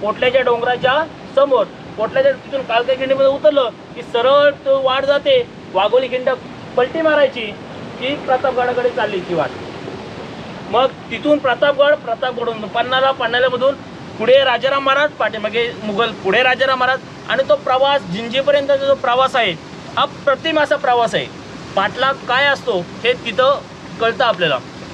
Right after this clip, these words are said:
पण हा दरवाजा होता म्हणून राज्य वाचलं, म्हणून हिंदुस्थान वाचला, म्हणून हिंदुस्थानातला हिंदू वाचला,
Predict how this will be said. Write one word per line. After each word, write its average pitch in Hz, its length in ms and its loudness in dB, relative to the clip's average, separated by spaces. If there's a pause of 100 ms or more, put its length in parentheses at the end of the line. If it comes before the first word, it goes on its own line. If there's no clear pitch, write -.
(840)
पण 277 160 4
हा 254 260 -2
दरवाजा 262 480 4
होता 254 420 4 (220)
म्हणून 262 380 2 (600)
राज्य 196 360 2
वाचलं, 247 460 2 (260)
म्हणून 247 320 2 (160)
हिंदुस्थान 269 520 0
वाचला, 208 380 0 (280)
म्हणून 240 260 4
हिंदुस्थानातला 262 720 0
हिंदू 247 380 0
वाचला, 208 380 2